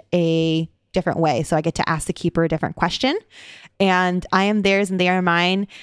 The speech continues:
So whenever I'm in danger, Taylor knows, um, and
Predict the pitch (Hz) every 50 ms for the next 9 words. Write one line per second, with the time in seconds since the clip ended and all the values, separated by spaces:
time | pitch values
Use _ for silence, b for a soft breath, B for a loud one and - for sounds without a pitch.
0 | B B - - - 190 180 190 190 - - 202 208 208 233 226 - - 190 196
1 | 202 190 190 190 - 170 175 190 - 208 202 202 214 220 214 - _ - - 202
2 | 190 196 202 190 180 175 165 156 160 175 220 302 311 - - - B B B B
3 | B B - - 190 190 180 180 175 170 170 - - - 190 185 180 175 175 170
4 | 170 170 175 175 - -